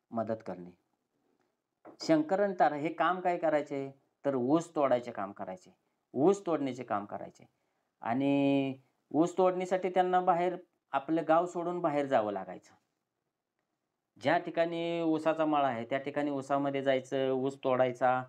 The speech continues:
तो ऊस, अ, भरायचा आणि त्याच्यानंतर त्यांना काय करायचे? पैसे मिळायचे, परिस्थिती गरीब असायची. आणि त्यामुळे शंकर काय करायचा? शंकराने काय केलं? तारा जरी मोठी झाल्यावर तिचं शिक्षणच बंद केलं.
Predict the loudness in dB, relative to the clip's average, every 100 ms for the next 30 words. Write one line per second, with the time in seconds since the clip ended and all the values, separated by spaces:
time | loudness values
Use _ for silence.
0 | _ _ -6 -2 0 -2 2 2 4 2
1 | 0 -2 2 2 2 0 0 -2 -10 _
2 | -14 -8 -4 -2 0 0 -2 -4 -2 -2
3 | 0 0 0 -2 -2 -2 -4 -4 _ -2
4 | 0 0 -2 -2 -2 -4 -4 -4 -4 -2
5 | 2 4 4 2 -4 -6 -18 _ _ _
6 | _ _ _ -14 0 2 4 2 2 0
7 | 0 -2 2 2 2 2 2 2 0 0
8 | -4 -4 0 0 2 2 0 0 0 -2
9 | -4 _ -2 2 4 2 2 0 0 -2
10 | -2 -2 2 4 4 4 2 -2 _ _
11 | -10 -8 -2 2 2 4 2 0 -8 -6
12 | -2 -2 -2 0 2 2 -2 -8 -14